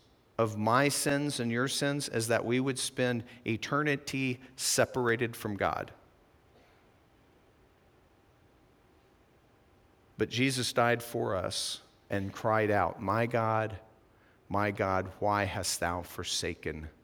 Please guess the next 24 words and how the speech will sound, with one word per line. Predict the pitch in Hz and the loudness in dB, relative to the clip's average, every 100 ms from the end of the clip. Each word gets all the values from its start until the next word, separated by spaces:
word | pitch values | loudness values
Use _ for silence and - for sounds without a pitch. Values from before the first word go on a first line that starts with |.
| _ _ | _ _
me?" | - 62 - _ _ _ _ _ _ _ _ _ _ _ _ _ _ _ _ _ _ _ _ _ - - _ _ _ | -14 -14 -18 _ _ _ _ _ _ _ _ _ _ _ _ _ _ _ _ _ _ _ _ _ -20 -20 _ _ _
It's | 107 - | -6 2
all | 117 117 | 4 4
what | 113 95 | 2 0
Jesus | 107 104 101 92 87 - - - - _ _ _ - - | -2 -4 -2 -4 -6 -6 -8 -14 -20 _ _ _ -20 -10
has | 90 - | -8 -4
done | 95 95 | -2 -2
for | 92 - - | -4 -8 -8
us. | - - - - - - _ _ _ - - - - | -8 -10 -12 -18 -20 -20 _ _ _ -20 -20 -10 -2
And | 131 | 4
that's | 139 180 - | 6 6 2
why, | 160 156 160 | 4 6 6
by | 143 127 | 6 4
the | 127 | 4
way, | 120 120 | 4 4
that | 113 - | 2 -2
Christians, | 160 147 - 87 107 123 - - - _ _ _ _ _ _ _ _ _ _ _ _ _ _ - | -4 -2 -2 -4 -6 -6 -6 -8 -18 _ _ _ _ _ _ _ _ _ _ _ _ _ _ 2
they're | 165 | 4
the | 165 156 | 6 6
only | 165 220 220 185 | 6 4 2 2
people | - 196 190 165 | 0 -2 0 2
who | 143 151 | 2 2
can | 151 131 | 0 0
say, | - 175 151 123 113 | 2 4 6 6 4